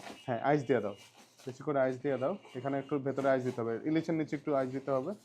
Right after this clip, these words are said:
হ্যাঁ, এখন আমরা পর্যাপ্ত পরিমাণে আইস দিয়ে পাঠাবো। এটা যাবে সিলেট মৌলভীবাজার, এই পার্সেলটা যাচ্ছে। আমরা আরেকটা পার্সেল রেডি করছি, যে পার্সেলটা মা দিবস উপলক্ষে একজন প্রবাসী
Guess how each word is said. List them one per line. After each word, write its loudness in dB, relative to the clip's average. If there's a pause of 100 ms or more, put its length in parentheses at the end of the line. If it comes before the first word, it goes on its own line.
(640)
হ্যাঁ, 6
এখন 2
আমরা 8 (100)
পর্যাপ্ত 6 (120)
পরিমাণে 4 (100)
আইস 6
দিয়ে 6
পাঠাবো। 6 (440)
এটা 6
যাবে 8 (140)
সিলেট 10 (140)
মৌলভীবাজার, 6
এই 2
পার্সেলটা 2
যাচ্ছে। 2 (4000)
আমরা 8
আরেকটা 8
পার্সেল 8
রেডি 2
করছি, 0 (200)
যে 6 (100)
পার্সেলটা 4 (100)
মা 6 (120)
দিবস 0
উপলক্ষে 4 (100)
একজন 0
প্রবাসী 2